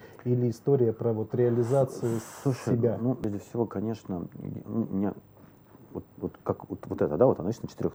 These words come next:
Speaker 2: стоит на четырех, э, ножках. Ты меня
Speaker 1: Мгм.
Speaker 2: спрашиваешь, про какую ножку ты мне рассказываешь, да?
Speaker 1: Мгм.
Speaker 2: А, ну, для меня, прежде всего, конечно, это предназначенческий кусок. Я получаю удовольствие и большие эмоции, когда я делюсь.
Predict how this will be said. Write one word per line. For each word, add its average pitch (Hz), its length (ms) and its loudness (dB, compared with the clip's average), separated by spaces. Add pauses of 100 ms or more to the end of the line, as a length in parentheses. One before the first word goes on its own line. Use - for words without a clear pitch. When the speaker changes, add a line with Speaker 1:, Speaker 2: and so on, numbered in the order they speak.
(100)
Speaker 2:
стоит 147 240 4
на - 80 -4
четырех, - 360 0 (240)
э, 76 600 -4
ножках. 90 380 -2
Ты - 80 -4
меня 92 80 0
Speaker 1:
Мгм. 120 60 -6
Speaker 2:
спрашиваешь, 104 320 -2
про - 120 -4
какую - 240 2
ножку 101 240 0
ты - 80 -6
мне 82 80 -2
рассказываешь, 73 520 -4
да? 107 160 2
Speaker 1:
Мгм. 120 340 -2 (460)
Speaker 2:
А, 82 380 2 (300)
ну, 107 120 2
для 101 120 4
меня, 156 140 4
прежде 101 220 -4
всего, 143 100 4
конечно, 101 380 0
это 87 360 0 (320)
предназначенческий 90 760 -4
кусок. - 520 -2
Я 101 160 2
получаю 101 480 0
удовольствие 90 840 0 (100)
и 95 80 -8
большие 87 420 -2
эмоции, - 260 -2
когда 87 220 -2
я 90 60 0
делюсь. 82 320 -8